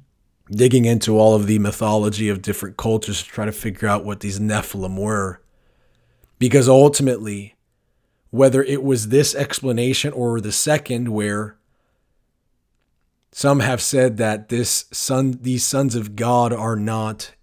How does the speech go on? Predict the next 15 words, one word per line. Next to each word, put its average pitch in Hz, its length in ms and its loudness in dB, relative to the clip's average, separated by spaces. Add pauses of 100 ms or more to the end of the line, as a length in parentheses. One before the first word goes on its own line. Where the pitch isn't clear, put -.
(180)
angelic 104 680 -6 (320)
supernatural 107 800 -4
beings, 127 540 0
but 110 260 -8
they're 113 220 -2
of 104 180 -6
the 98 120 -6
line 104 460 -6
of 92 120 -10
Seth, 113 640 -6 (1300)
intermingled 127 760 4
with 113 140 0
the 110 120 0
line 107 440 0
of 98 320 -8